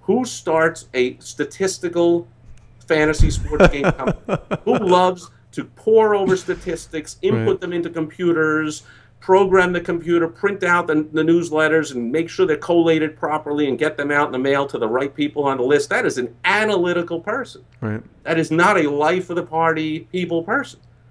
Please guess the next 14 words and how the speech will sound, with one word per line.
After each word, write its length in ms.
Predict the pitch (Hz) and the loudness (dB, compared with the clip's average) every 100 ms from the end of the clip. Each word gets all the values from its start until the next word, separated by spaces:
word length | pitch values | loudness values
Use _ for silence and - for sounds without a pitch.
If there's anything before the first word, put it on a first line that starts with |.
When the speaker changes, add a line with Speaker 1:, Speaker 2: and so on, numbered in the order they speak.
| _ | _
Speaker 1:
I 100 | 156 | 4
love 340 | 165 202 330 220 | 6 6 4 0
that 160 | - | -10
kind. 160 | 107 98 | -10 -6
I 20 | |
love 400 | 123 208 311 320 | -4 -2 -2 -4
sports 460 | - - 147 147 - | -8 -2 0 0 -2
statistics 760 | 113 - 143 139 - 107 - | -12 -10 -12 -12 -14 -16 -10
and 160 | 104 101 | -8 -6
watching 380 | 143 143 147 | -8 -8 -8
the 80 | 131 | -6
games 360 | 120 127 135 120 | -4 -4 -4 -2
and 120 | 117 | 0
knowing, 240 | 127 123 | 2 0